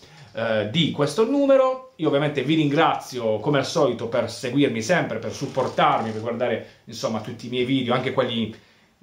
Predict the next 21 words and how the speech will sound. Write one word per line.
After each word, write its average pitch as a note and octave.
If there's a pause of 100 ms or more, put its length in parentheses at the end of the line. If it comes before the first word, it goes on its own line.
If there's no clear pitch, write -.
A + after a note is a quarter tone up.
(100)
che B2
ogni A2+
tanto A#2
mi A2+
sfogo, A#2
mi A2+
arrabbio, G#2+
ragazzi, G#2
però G#2+
poi G#2
mi G2+
passa, G2
mi G#2
leggo G#2+
un G#2
Topolino, A2+
mi G#2+
rilasso A2+
e -
mi G2+
passa. F2+